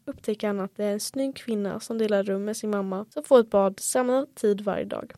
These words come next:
Detta gör att Estelle är Georges andra anledning att åka till sjukhuset och inte hans första anledning. En gång när han hälsar på sin mor ber hon honom att gå och köpa en macka åt honom. Men eftersom det är snart dags för den snygga kvinnans bad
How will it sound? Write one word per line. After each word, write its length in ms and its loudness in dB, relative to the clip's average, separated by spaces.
Detta 280 6
gör 240 8
att 180 2
Estelle 480 4
är 40 6
Georges 400 2
andra 440 4
anledning 560 0
att 120 -4
åka 200 -2
till 120 -10
sjukhuset 640 -6
och 200 -6
inte 260 2
hans 180 -2
första 340 -4
anledning. 600 -4
En 140 4
gång 180 6
när 80 2
han 80 2
hälsar 280 0
på 200 -2
sin 160 -4
mor 380 -2
ber 180 4
hon 140 0
honom 420 0
att 220 -8
gå 200 -2
och 80 0
köpa 220 -4
en 80 0
macka 280 -4
åt 160 -2
honom. 340 -6
Men 140 0
eftersom 500 2
det 80 2
är 100 4
snart 420 0
dags 240 0
för 100 -2
den 120 -2
snygga 320 -4
kvinnans 520 -4
bad 300 0